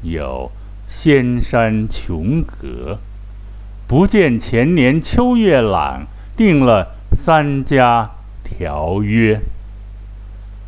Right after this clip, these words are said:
一节魏欧，一节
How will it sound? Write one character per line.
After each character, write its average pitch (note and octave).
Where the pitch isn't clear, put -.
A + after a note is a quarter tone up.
一 G3+
节 F#3
魏 A#3
欧， A3+
一 G3
节 D3+